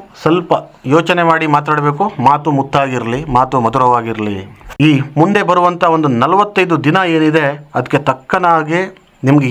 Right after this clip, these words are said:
ಏನೆಲ್ಲ ಬಂದ್ಬಿಟ್ಟು ನಾನು ಮಾಡ್ಕೊಳ್ಬೋದು, ಆ ಒಂದು ಟ-, ಟೈಮಲ್ಲಿ ಏನೆಲ್ಲ ಮಾಡ್ಕೋಬೋದು, ಈಗಲೇ ನೀವು ಸಿದ್ಧತೆಯಿಂದ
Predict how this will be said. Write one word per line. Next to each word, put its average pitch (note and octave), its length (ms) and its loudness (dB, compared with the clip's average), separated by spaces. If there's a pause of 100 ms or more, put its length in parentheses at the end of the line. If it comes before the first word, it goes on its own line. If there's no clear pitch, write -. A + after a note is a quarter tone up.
(140)
ಏನೆಲ್ಲ F#3 400 2
ಬಂದ್ಬಿಟ್ಟು E3 400 -2
ನಾನು C#3+ 220 0
ಮಾಡ್ಕೊಳ್ಬೋದು, D#3 720 2
ಆ C3 200 2
ಒಂದು D#3+ 220 0
ಟ-, D3+ 140 -2 (340)
ಟೈಮಲ್ಲಿ F3 540 2
ಏನೆಲ್ಲ F#3 260 2
ಮಾಡ್ಕೋಬೋದು, E3 680 2
ಈಗಲೇ E3+ 340 2
ನೀವು D#3 200 2
ಸಿದ್ಧತೆಯಿಂದ D#3+ 600 0